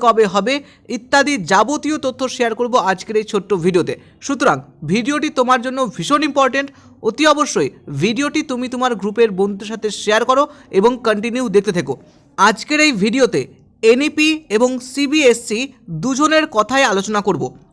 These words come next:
অর্থাৎ বিএ, বিএসসি, বিকম, অনার্স, জেনারেল সিবিএসসিদের কথা বলবো, তেমনই এনইপি টোয়েন্টি টোয়েন্টির under-এ যারা দু হাজার তেইশ চব্বিশ সেশনে ভর্তি হয়েছিলে তাদেরও কথা বলবো। তো চলো আজকের ভিডিওটি শুরু করছি। তুমি দেখতে পাচ্ছ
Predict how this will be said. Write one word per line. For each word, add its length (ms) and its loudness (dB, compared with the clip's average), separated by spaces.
অর্থাৎ 300 2
বিএ, 320 2
বিএসসি, 460 -2
বিকম, 320 0
অনার্স, 260 0
জেনারেল 300 4
সিবিএসসিদের 680 -2
কথা 220 0
বলবো, 200 -2
তেমনই 360 2
এনইপি 320 0
টোয়েন্টি 360 0
টোয়েন্টির 380 -2
under-এ 280 0
যারা 140 2
দু 120 -2
হাজার 180 2
তেইশ 240 0
চব্বিশ 340 -4
সেশনে 320 -6
ভর্তি 300 -4
হয়েছিলে 280 -2
তাদেরও 340 6
কথা 220 0
বলবো। 180 -2
তো 140 4
চলো 160 4
আজকের 280 -2
ভিডিওটি 300 -4
শুরু 160 -2
করছি। 220 -2
তুমি 220 -4
দেখতে 220 -6
পাচ্ছ 160 -2